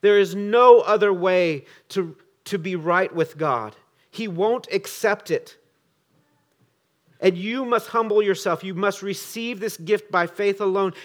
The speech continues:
and not by the work of your hands." You might say that, that <laughs> some of you might say, "Well, I think that's great news.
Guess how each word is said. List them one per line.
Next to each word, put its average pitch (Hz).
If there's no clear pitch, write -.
and 165
not 180
by 190
the 175
work 175
of 147
your 151
hands." 131
You 180
might 180
say 180
that, -
that -
<laughs> -
some 196
of 208
you 147
might 135
say, 143
"Well, 139
I 254
think 185
that's 190
great 165
news. 113